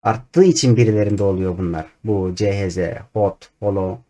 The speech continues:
Ama Twitter'dakileri di-, dinliyor insanlar. Niyeyse, evet ama onda niye, niye onu dinleme? Kalabalık sendromu herhalde o. Bugün Twitter'da bir arkadaşa ben yorum yazmıştım işte. Yani ben,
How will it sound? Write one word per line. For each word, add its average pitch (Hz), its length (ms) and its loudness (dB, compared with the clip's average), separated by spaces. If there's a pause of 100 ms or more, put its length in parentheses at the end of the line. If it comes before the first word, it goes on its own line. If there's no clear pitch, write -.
(440)
Ama 170 220 2
Twitter'dakileri 185 960 2
di-, 107 240 -4
dinliyor 98 400 0
insanlar. 104 540 -2 (220)
Niyeyse, 147 760 0 (500)
evet 269 280 -8
ama 208 120 -6
onda 170 200 0
niye, 147 260 0
niye 131 320 -2
onu - 380 -6
dinleme? 60 360 -2 (1160)
Kalabalık 180 560 0
sendromu 113 680 0
herhalde 95 420 -2
o. 92 200 -6 (600)
Bugün 147 200 2
Twitter'da 143 560 0
bir 147 60 4
arkadaşa 143 500 0
ben 143 80 0
yorum 98 340 0
yazmıştım 104 480 -4
işte. 101 240 -6
Yani 104 240 -2
ben, 127 200 -2